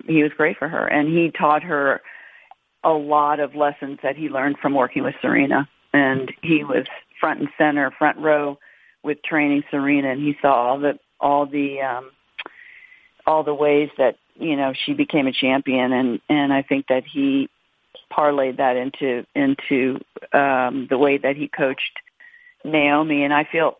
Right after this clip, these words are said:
you know, I don't know, and I don't know, uh, you know, we're, we're talking about grass, we're talking about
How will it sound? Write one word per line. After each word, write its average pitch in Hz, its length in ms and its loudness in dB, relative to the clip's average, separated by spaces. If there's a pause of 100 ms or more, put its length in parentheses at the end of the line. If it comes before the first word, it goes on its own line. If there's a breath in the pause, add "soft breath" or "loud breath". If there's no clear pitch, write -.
you 160 140 -2
know, 151 120 2
I 151 120 2
don't 156 220 -6
know, 151 360 -4
and 151 180 -2
I 156 120 0
don't 165 220 -4
know, 160 420 -2 (500 soft breath)
uh, 165 60 0
you 160 180 0
know, 151 140 2
we're, 147 280 -2
we're 156 140 -2
talking 151 360 -2
about 143 280 0
grass, 180 440 2 (100)
we're 147 80 -16
talking 143 420 -12
about 135 360 -2